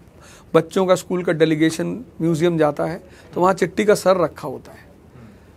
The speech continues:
तो पूछता है कि बेट-, वो एक लड़की छोटी सी पूछती है कि, "मैडम, ये यहाँ इसका सर क्यों कट गया?" तो टीचर उसके सर पे हाथ रखती, बोली, "इसके दिमाग की वजह से।" तो ऐसा ही कुछ,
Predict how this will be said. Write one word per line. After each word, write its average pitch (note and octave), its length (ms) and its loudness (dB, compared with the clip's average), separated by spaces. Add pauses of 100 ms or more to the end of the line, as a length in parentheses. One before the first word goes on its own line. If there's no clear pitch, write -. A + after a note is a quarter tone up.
(320)
तो F3 80 -10
पूछता F#3 320 -6
है B3 60 -4
कि B3+ 120 -6
बेट-, G3+ 260 -2
वो G#3 240 4
एक F#3+ 120 -2
लड़की G#3+ 220 2
छोटी G#3 260 2
सी G#3+ 120 -6
पूछती G3 340 -8
है A#3 100 -8
कि, A3 360 -4
"मैडम, F3 460 -2
ये C4 560 -4 (380)
यहाँ G#3 420 -6
इसका A#3 200 -10
सर A3+ 220 -4
क्यों D4 180 -2
कट G3+ 160 0
गया?" D#3+ 260 -4 (1160)
तो F#3+ 60 -2
टीचर G#3 320 2
उसके G#3+ 200 2 (260)
सर F#3 200 0
पे F3+ 120 0
हाथ D#3+ 240 2
रखती, E3 220 -4
बोली, E3 300 -4
"इसके D#3 280 -6
दिमाग D#3 380 -6
की D3+ 80 -10
वजह - 240 -14
से।" - 120 -20 (1400)
तो - 120 -10 (160)
ऐसा G#3 260 2
ही B3 180 4
कुछ, - 320 -4